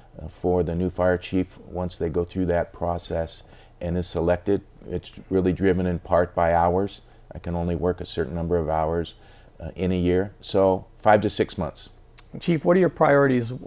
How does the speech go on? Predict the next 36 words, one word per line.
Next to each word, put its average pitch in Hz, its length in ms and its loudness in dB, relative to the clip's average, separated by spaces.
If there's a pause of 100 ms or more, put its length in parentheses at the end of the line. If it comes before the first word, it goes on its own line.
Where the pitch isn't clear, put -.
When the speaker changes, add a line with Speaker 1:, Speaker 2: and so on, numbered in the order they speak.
(120)
Speaker 2:
uh, 120 140 -8
while 123 720 2
you're 117 260 -2
the 120 100 -6
interim 113 300 -6
fire 113 240 -6
chief? - 440 -14 (380)
Speaker 1:
Uh, - 60 0
well, 139 200 12
I 127 60 12
think - 360 4
a 110 80 6
few 135 240 8
things. 90 320 2
Again, 98 260 4
as 87 140 2
I 90 260 8 (220)
really 98 280 4
start - 320 4
my 90 120 -2
first 92 380 -2
full 98 300 6
week, 98 360 2 (460)
there's 87 260 2
some 90 200 -2
things 101 360 2
through 107 120 0
the 85 100 0
conversations 101 1120 0 (240)
that 98 220 2
I've 92 120 2
been 95 120 -2
having 95 480 0
and 85 180 -2
the 85 60 0
observations, 95 1080 0